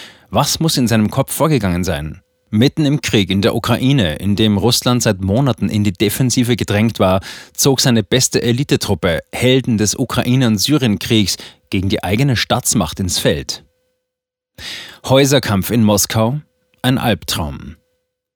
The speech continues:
Die Bilder vom ukrainischen Drohnenangriff auf den Kreml lagen nicht weit zurück. Es gab Meldungen, Putin habe Moskau mit seinem Regierungsflieger Hals über Kopf verlassen.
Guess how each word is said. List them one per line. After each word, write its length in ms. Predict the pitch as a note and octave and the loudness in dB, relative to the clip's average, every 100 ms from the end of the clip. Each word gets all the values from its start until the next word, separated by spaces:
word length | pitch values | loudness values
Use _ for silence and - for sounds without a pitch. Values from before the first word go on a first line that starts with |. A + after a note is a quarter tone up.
| _ _ - | _ _ -2
Die 80 | D#3+ | 0
Bilder 320 | B2 D3 D3+ | 4 4 4
vom 180 | A#2+ C#3 | 0 0
ukrainischen 680 | - - A#2+ A#2 B2+ - G#2+ | -2 -2 0 2 2 2 0
Drohnenangriff 760 | G2 A#2+ C3 E2 F#2+ F#2 F2+ | 2 2 2 0 -4 -2 -4
auf 160 | - - | -4 -2
den 180 | A2+ G2 | -2 -2
Kreml 400 | - A2+ A#2 F#2 | -2 0 2 2
lagen 380 | G#2+ G#2 A2+ | 0 0 2
nicht 200 | A2 G#2 - | 0 0 0
weit 180 | G2 | 0
zurück. 420 | - F#2 E2 - - | 0 -4 -4 -8 -10
Es 180 | B2 - | -6 0
gab 160 | C#3 A#2+ | 0 2
Meldungen, 640 | A#2 B2+ A#2+ F#2+ D#2 - | 2 2 2 0 -4 -8
Putin 400 | - C#3 C#3+ B2+ | 0 0 2 0
habe 180 | A#2+ A2+ | 2 2
Moskau 460 | G2+ G#2 - A#2 | 2 2 0 2
mit 160 | A2 A2+ | 2 2
seinem 200 | B2 A#2 | 0 0
Regierungsflieger 960 | A2+ A2 A#2 C3+ A2+ - A#2+ G#2+ G2+ - | 0 -2 0 0 0 -2 0 2 2 2
Hals 260 | A2+ C3 | 0 0
über 220 | - A2+ B2 | -2 -2 -2
Kopf 240 | - - | -4 -2
verlassen. 560 | A2 F#2+ D#2+ - D#2+ | -2 0 0 -4 -4